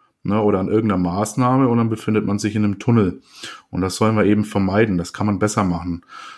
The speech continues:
Ein gutes Beispiel ist, ähm, habe ich von einem Kollegen jetzt auch gelesen, der hat das auch ganz gut, äh, beschrieben, ne, zum Beispiel die Intubation mal wieder, ne, nehmen wir ja als, als, als gutes Beispiel immer, ne, der eine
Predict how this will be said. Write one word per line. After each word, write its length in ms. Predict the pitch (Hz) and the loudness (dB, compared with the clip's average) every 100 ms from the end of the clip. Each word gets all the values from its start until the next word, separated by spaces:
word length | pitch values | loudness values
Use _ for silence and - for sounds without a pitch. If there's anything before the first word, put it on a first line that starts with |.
| _ | _
Ein 60 | 95 | -8
gutes 340 | - 107 107 | -2 -2 -2
Beispiel 460 | - 107 110 - 120 | 0 0 0 0 2
ist, 260 | 110 - - | 2 0 -2
ähm, 460 | 104 101 101 98 - _ _ - - - _ | 0 2 0 -2 -10 _ _ -20 -20 -20 _
habe 120 | - 95 | -4 -4
ich 40 | |
von 160 | - 101 | 0 0
einem 100 | 98 | 0
Kollegen 400 | - 95 113 131 | 0 2 4 2
jetzt 140 | 127 | 0
auch 220 | - 127 | 0 -2
gelesen, 480 | - 117 120 123 123 | 0 2 4 4 2
der 80 | 113 | 2
hat 80 | 110 | 0
das 120 | 107 | 0
auch 140 | 127 | -2
ganz 220 | 127 120 - | -2 -2 -2
gut, 200 | 127 127 | -4 -2
äh, 120 | 120 | -2
beschrieben, 640 | 113 - 123 131 135 135 - - - _ | -2 -4 -2 2 2 0 -6 -20 -20 _
ne, 160 | 110 113 | -2 -2
zum 160 | 113 | 0
Beispiel 320 | 104 104 - 107 | 0 0 0 -4
die 180 | 104 | -2
Intubation 560 | 110 110 104 101 120 127 | -2 -2 -2 0 2 2
mal 220 | 104 85 | 2 0
wieder, 260 | 87 85 82 | -2 -4 -6
ne, 220 | 92 107 | -4 0
nehmen 160 | 104 104 | 0 0
wir 100 | 95 | 0
ja 80 | |
als, 340 | 90 90 - 101 | -2 -4 -8 -10
als, 260 | 87 87 - | -8 -10 -12
als 220 | 90 87 | -14 -14
gutes 340 | - 120 107 - | -8 -2 -2 0
Beispiel 440 | 107 139 - 143 | 0 2 0 0
immer, 320 | 151 165 170 - - - | 2 0 0 -6 -20 -8
ne, 200 | 107 120 | 0 2
der 140 | 113 101 | 2 2
eine 300 | 117 113 | 2 0